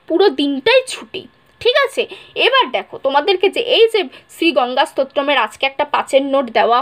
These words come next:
হলো, সেগুলো plus এই যে এমসিকিউ, এসএকিউ complete করে দেওয়া হয়েছে, এগুলো কাল, যেগুলো বাকি আছে খাতায় টোকা, ওগুলো খাতায় টোকো, কালকের দিনটা মুখস্থ করো, কারকগুলো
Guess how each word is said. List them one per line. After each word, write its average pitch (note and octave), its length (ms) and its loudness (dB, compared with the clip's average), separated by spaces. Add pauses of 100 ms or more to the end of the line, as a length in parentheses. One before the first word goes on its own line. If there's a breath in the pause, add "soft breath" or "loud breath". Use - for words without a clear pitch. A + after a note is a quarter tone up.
হলো, F4+ 240 6 (360 loud breath)
সেগুলো E4 380 2 (200)
plus D#4 340 0 (420 loud breath)
এই D4 160 -2
যে - 60 -2 (140)
এমসিকিউ, E4 480 -2 (120)
এসএকিউ F#4 320 2 (140)
complete E4 480 2
করে E4+ 220 2
দেওয়া B3+ 200 2
হয়েছে, B3+ 280 -8
এগুলো A#3+ 200 0 (100)
কাল, G#3+ 100 2 (220)
যেগুলো B3 220 0 (100)
বাকি - 220 0 (100)
আছে F4 160 -4 (100)
খাতায় A#3 360 -2
টোকা, A3+ 260 0
ওগুলো A3+ 160 -2 (100)
খাতায় A#3 340 0 (220)
টোকো, A4 280 2 (380 loud breath)
কালকের A#3+ 400 0
দিনটা B3+ 220 0 (120)
মুখস্থ D#4+ 400 -4 (140)
করো, G#4+ 180 6 (140)
কারকগুলো A#3+ 540 0